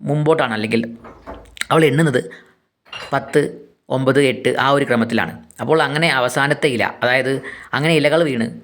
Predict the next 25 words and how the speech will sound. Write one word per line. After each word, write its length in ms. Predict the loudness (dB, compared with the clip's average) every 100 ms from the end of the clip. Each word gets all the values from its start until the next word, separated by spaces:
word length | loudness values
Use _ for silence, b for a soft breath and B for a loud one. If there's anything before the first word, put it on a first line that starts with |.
| -8
അവസാനത്തെ 640 | -4 -2 0 0 0 2 2
ഇല 240 | 2 0
വീഴുമ്പോൾ 540 | 0 0 0 -2 -4 -12 _ _ _ -6
താൻ 200 | -2 0
മരിക്കും 480 | 0 0 2 0 0
എന്നാണ് 280 | -6 -8 -10 -16 _ -8
ജോൺസി 420 | -2 -2 -2 -8 -12 _ _ _ _ -4
തീരുമാനിക്കുന്നത്. 560 | 2 4 2 -2 -6 -10 _ -4
അപ്പോൾ 200 | -2 -2 B B B B
അങ്ങനെ 480 | 0 0 0 -4 -4
താൻ 120 | -2
മരിക്കാൻ 260 | 0 0 0
പോവുകയാണ്, 320 | 2 2 2 0
അവസാനത്തെ 360 | 0 0 0 2
ഇല 80 |
വീഴുമ്പോൾ 320 | 4 4 4 2
മരിക്കും 500 | 0 -2 -6 -8 -10 -4
എന്നുള്ള 180 | 0 2
രീതിയിൽ 460 | 2 2 0 -4 B B B
അവൾ 360 | -2 -2 -4 -12 _ _ _ _ _ _ _
സുഹൃത്തിനോട് 440 | -4 2 2 4 2
പറയുന്നു. 440 | 0 -2 -6 -10 -18 -20 -2
അപ്പോൾ 160 | 0
ഇത് 120 | 2
കേൾക്കുമ്പോൾ 480 | 4 2 4 4 2